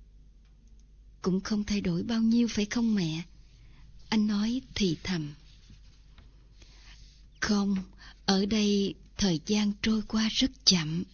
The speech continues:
Khi xe vượt qua chiếc cổng cuối cùng vào sân trong,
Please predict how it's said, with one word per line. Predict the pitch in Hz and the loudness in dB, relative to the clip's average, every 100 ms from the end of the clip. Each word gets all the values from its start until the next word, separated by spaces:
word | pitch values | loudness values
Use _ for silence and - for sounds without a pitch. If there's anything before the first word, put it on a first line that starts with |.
| - - - - - - - - - - - - - - - | -20 -20 -20 -20 -20 -20 -20 -20 -20 -20 -20 -20 -20 -20 -4
Khi | - 214 | 2 4
xe | - 208 202 180 | 4 0 0 0
vượt | 185 - | -2 -2
qua | 208 208 196 196 - | -4 -2 -2 -4 -2
chiếc | 247 - | -2 0
cổng | 170 180 | -2 -2
cuối | 208 240 269 - | 0 0 0 0
cùng | 190 156 151 | 0 0 0
vào | 175 147 | -2 0
sân | - - 233 233 220 - | 2 4 4 2 0 -2
trong, | 226 226 | -2 0